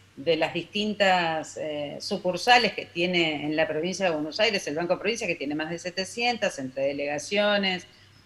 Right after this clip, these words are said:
sucursales y, eh, bueno, tiene más de setecientas, eh, representaciones en toda la provincia. Convocamos a las, a las jóvenes para poder hacer, eh,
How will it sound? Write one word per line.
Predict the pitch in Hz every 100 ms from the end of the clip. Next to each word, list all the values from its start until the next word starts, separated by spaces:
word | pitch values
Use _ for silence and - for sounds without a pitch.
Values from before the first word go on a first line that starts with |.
| -
sucursales | - 170 156 147 - 214 214 202 185 175 160 -
y, | 143 139 131 101 - _ - - _ _ _ - - -
eh, | 185 147 147 - - - - _ _ _ - _
bueno, | 190 165
tiene | 180 185
más | 180 175
de | 165
setecientas, | 160 165 160 196 185 175 156 180
eh, | 165 156
representaciones | 160 160 160 165 165 147 196 175
en | 170
toda | 190 190
la | 196
provincia. | 226 247 277 294 302
Convocamos | 226 196 185 208 214 220 -
a | 170
las, | 165 151 147 - - _ _ _ -
a | 180
las | 175 170 165 - - - -
jóvenes | 233 240 240 254 269 269
para | - 180 175 170 -
poder | 175 175 180
hacer, | 180 - 180 175 170 -
eh, | 156 143 139